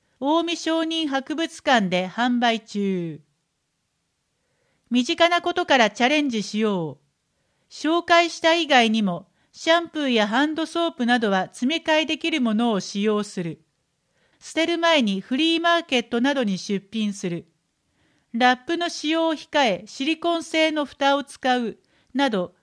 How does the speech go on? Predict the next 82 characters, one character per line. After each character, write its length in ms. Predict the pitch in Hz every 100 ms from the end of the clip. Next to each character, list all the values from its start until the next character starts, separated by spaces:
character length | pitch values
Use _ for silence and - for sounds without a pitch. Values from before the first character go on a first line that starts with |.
| _
簡 260 | 254 311 311
単 240 | 320 320
に 80 | 330
始 260 | 285 277
め 140 | 320 320
ら 100 | 302
れ 120 | 302
る 120 | 285
工 180 | - 254
夫 260 | 240 294 277
が 140 | 262
た 120 | 233
く 80 | 226
さ 240 | - 240
ん 100 | 233
あ 80 | 214
り 120 | 196
ま 120 | 185 185
す。 240 | - - _ _ _ _ _ _ _ _ _ 226
ゴ 140 | 254
ミ 140 | 277 339
の 140 | 330
問 260 | 330 330 311
題 200 | 311 294
は 220 | 254 -
私 380 | 254 269 349 330
た 160 | 330
ち 100 | 320
の 120 | 240 240
未 160 | 277
来 200 | 311 294
に 120 | 220
関 260 | 214 214 220
わ 100 | 220
る 200 | 196 165
重 260 | 185 262 294
要 240 | 302 294
な 140 | 269
課 120 | 254 220
題 260 | 214 202
で 160 | 180 180
す。 220 | - - _ _ _ _ _ _ _ _ _
一 280 | - 269 339
人 160 | 349 339
一 220 | - 349
人 100 | 302
が 180 | 233 220
し 200 | - 247
っ 140 | 240
か 140 | 349
り 100 | 330
と 120 | - 254
意 120 | 277
識 320 | - - 226
し 80 | -
て、 260 | 214 202 202
身 120 | 226
近 220 | 262 311
な 140 | 330 330
こ 120 | 320
と 140 | 330
か 80 | 320
ら 220 | 220 185
ゴ 160 | 180 220
ミ 100 | 269
の 140 | 320
減 280 | 294 311 311
量 200 | 294 294
に 180 | 277 262
チ 140 | -
ャ 80 | 247
レ 100 | 320
ン 80 | 330
ジ 160 | 254 196
し 100 | -
て 140 | 208
い 80 | 202
き 140 | 226
ま 100 | 220
し 160 | 220 208
ょ 380 | 185 156 139
う。 20 | 156